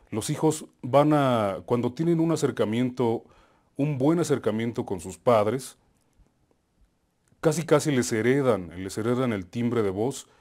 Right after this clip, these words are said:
y les heredan características especiales de papá a hijo. Es así que nosotros encontramos que hay, hay hijos que hablan muy similar a sus papás y entre hermanos hablan muy similares entre sí. Esta cuestión se debe sobre todo al apego psicológico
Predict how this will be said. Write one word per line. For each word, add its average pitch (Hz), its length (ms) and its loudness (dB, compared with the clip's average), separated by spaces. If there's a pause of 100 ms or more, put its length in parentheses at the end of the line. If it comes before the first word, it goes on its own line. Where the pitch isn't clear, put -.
(320)
y 113 120 -4
les 113 160 -4
heredan 127 480 0 (320)
características 123 840 -2 (100)
especiales 117 960 -2 (600)
de 101 160 -6
papá 123 480 4
a 117 120 2
hijo. 147 360 -6 (640)
Es 123 160 -2
así 135 180 0
que 139 140 0
nosotros 127 440 -2
encontramos 110 540 -2
que 110 100 -4
hay, 104 220 -2
hay 117 200 -2
hijos 117 380 -10
que 104 120 -6
hablan 104 260 0
muy 131 300 -2
similar 110 400 -2
a - 20 -2
sus 101 80 -14
papás 117 420 -2 (300)
y 123 160 0
entre 117 280 4
hermanos 131 520 2
hablan 117 300 -2
muy 110 240 -4
similares 98 560 -4
entre 95 220 -10
sí. 123 260 -8 (560)
Esta 156 300 2
cuestión 135 340 -2
se 131 100 0
debe 123 240 2
sobre 101 240 -4
todo 120 320 -2
al 107 160 0
apego 123 480 0
psicológico 113 840 -4